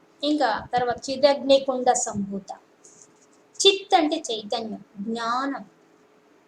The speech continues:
చిత్ అంటే జ్ఞానం. సంభూత అంటే ఆవిర్భవించింది ఆమె. మనకు తెలుసు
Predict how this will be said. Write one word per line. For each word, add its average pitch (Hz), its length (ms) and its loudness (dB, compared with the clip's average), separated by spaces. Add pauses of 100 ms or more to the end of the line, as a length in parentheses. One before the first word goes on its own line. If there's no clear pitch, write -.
చిత్ 277 240 -6
అంటే 320 200 -2
జ్ఞానం. 190 380 -10 (1600)
సంభూత 330 680 2
అంటే 269 480 0
ఆవిర్భవించింది 208 920 -4
ఆమె. 190 180 -18 (480)
మనకు 277 280 -2
తెలుసు 269 380 -2